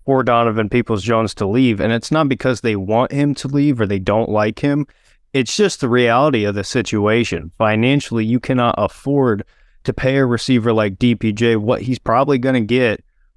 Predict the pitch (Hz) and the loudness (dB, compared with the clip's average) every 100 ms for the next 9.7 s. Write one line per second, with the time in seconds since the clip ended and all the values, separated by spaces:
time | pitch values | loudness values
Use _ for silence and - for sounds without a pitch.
0 | _ 107 127 123 120 123 113 107 117 - | _ 0 2 2 2 0 0 0 0 -2
1 | 95 - 104 123 160 196 180 147 156 123 | -6 -6 -4 -2 0 0 2 2 2 0
2 | 110 131 - 120 131 135 135 123 104 107 | 0 -2 0 0 2 2 2 0 0 0
3 | 120 120 - 120 117 - - - 113 110 | 0 -2 -2 -2 -2 -6 -18 -6 -4 -4
4 | - - 117 113 120 131 131 _ _ _ | -6 -4 -2 0 0 -2 -2 _ _ _
5 | _ 110 110 113 120 143 131 95 90 98 | _ -6 -2 -2 0 0 0 -2 -4 0
6 | 107 117 120 110 110 98 - 113 92 67 | 2 2 2 2 0 -2 -4 -4 -2 -8
7 | 50 - - 113 107 101 95 - 104 95 | -16 -20 -8 -2 0 -2 -4 -4 -4 -2
8 | 117 147 - 139 - - 101 127 143 143 | -2 0 0 0 -2 -10 -2 2 2 2
9 | 139 135 - 147 147 151 147 | 2 0 -2 -2 -2 -2 -4